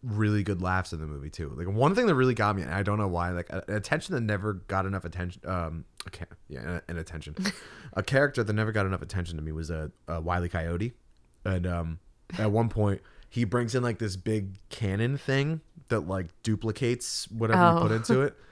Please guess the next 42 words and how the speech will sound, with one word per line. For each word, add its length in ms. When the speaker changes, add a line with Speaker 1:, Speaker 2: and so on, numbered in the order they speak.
Speaker 1:
So 140
it 40
has, 120
like, 100
a 40
million 300
different 240
cannons. 340
So 140
he's 140
putting 320
in 260
basketballs, 760
and, 200
like, 140
for 160
every 180
one 200
basketball 380
is 80
shooting 260
out, 100
like, 120
thirty 280
of 100
'em. 140
<laughs> 80
And 260
it's 220
just 300
launching 520
all 160
these 120
things. 180
He's 140
getting 220
all 120
these, 200
he's 320
just 240
draining 460
'em. 80